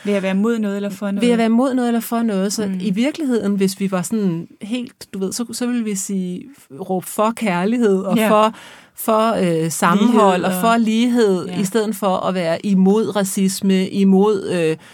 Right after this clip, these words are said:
Speaker 2: altså, når man hele tiden, jeg kan godt, den der "I can't breathe",
Speaker 1: Mm.
Speaker 2: som de råber,
Speaker 1: Mm.
Speaker 2: jeg kan godt forstå, hvor det kommer fra,
Speaker 1: Det
Speaker 2: fordi
Speaker 1: kan jeg
Speaker 2: det er jo
Speaker 1: også.
Speaker 2: noget med, at han skal også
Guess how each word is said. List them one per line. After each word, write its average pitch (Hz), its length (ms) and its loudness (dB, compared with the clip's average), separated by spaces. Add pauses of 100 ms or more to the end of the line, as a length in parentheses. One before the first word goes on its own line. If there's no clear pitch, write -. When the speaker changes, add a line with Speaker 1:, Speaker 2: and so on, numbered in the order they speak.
(420)
Speaker 2:
altså, 196 200 0
når 196 140 -2
man 202 140 -2
hele 247 260 -4
tiden, 233 380 -4 (800)
jeg 214 160 -4
kan - 160 -4
godt, 214 320 -6
den 233 160 -2
der 233 200 -2
"I 190 140 -4
can't 208 300 -10
breathe", 185 540 -2 (160)
Speaker 1:
Mm. 196 60 0
Speaker 2:
som 185 200 0
de 190 80 -2
råber, 190 480 -4 (100)
Speaker 1:
Mm. 190 320 -4 (400)
Speaker 2:
jeg 233 160 -2
kan - 100 -20
godt 262 180 -4 (120)
forstå, 240 400 -4
hvor 208 180 -6
det 226 100 -6
kommer - 340 -4
fra, 196 280 -6
Speaker 1:
Det 196 80 -6
Speaker 2:
fordi 214 100 0
Speaker 1:
kan 202 180 0
jeg 165 100 -2
Speaker 2:
det 233 60 0
er - 0 -
jo 226 60 0
Speaker 1:
også. 226 80 0
Speaker 2:
noget 247 160 0
med, 247 100 0
at 220 60 -2
han 233 240 -2
skal 247 260 -6
også 226 280 -4